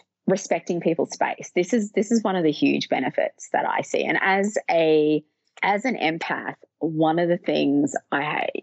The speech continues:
have always struggled with is people coming into my personal space. And it's one of the things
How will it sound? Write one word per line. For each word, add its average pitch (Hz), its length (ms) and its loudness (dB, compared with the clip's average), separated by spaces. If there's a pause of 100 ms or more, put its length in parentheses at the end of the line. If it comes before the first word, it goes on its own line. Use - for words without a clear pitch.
(160)
have 143 240 0
always 160 600 2
struggled 139 520 0
with 254 360 0 (720)
is 170 120 2
people 151 280 0
coming 135 320 -2
into 147 200 0
my - 160 0
personal - 420 -4
space. - 600 -4
And 156 220 0
it's 151 160 -4
one 151 180 0
of 151 60 2
the 147 80 0
things 143 320 0